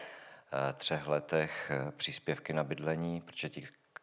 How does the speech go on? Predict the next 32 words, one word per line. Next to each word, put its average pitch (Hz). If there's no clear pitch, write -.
klienti -
nebo 71
studenti, 73
kteří 69
jsou 80
v -
programu, 78
si 78
platí 76
každý 73
týden, -
každý 76
měsíc -
čtyři -
tisíce 73
sto -
korun, 76
by 73
měli 76
platit 71
za -
ten 73
pobyt, 78
což -
jsou -
pobytové -
náklady. 82
A 69
část 73
toho 78
jde 76
na, 69